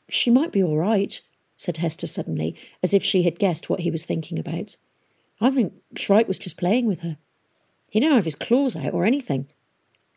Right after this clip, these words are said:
"He's got claws?" As long as she didn't annoy him too much,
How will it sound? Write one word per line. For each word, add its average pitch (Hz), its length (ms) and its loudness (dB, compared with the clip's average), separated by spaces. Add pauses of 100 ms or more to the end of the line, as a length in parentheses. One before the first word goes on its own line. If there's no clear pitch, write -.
(920)
"He's 370 260 0
got - 320 -2
claws?" 370 800 4 (1500)
As - 100 -2
long 254 180 6
as 226 60 2
she - 140 -6
didn't 190 200 2
annoy 180 300 4
him 170 100 0
too - 180 -6
much, 143 240 -4